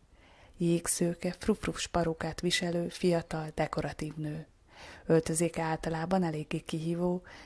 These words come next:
mélyen kivágott, rövidszabású. Anna Lovas Rozi. Fiatal, alacsonyabb, karcsúbarna hajú nő.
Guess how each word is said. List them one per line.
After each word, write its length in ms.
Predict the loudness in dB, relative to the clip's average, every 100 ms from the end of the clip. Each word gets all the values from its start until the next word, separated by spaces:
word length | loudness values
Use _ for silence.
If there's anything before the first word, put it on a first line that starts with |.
| 0
mélyen 400 | 4 6 6 2
kivágott, 760 | 0 -2 -2 -4 -6 -8 -12 -18 -2
rövidszabású. 1000 | 2 2 0 -4 -4 -8 -4 -2 -4 -4 -12 -20 -12 -6 -6 -6 -18 -20 -20 -20 -20 _ _
Anna 400 | -2 2 4 2 -4 _ -20 -4
Lovas 440 | 2 4 4 -2 -4
Rozi. 380 | -4 -6 -8 -12 -20 _ _ -20 -20 -20 -20 -20 -20
Fiatal, 640 | -2 4 4 2 0 0 2
alacsonyabb, 720 | 2 4 2 2 2 0 -6 -6
karcsúbarna 640 | 4 4 4 -2 -2 -2 -2
hajú 280 | 0 0 0
nő. 300 | 0 -2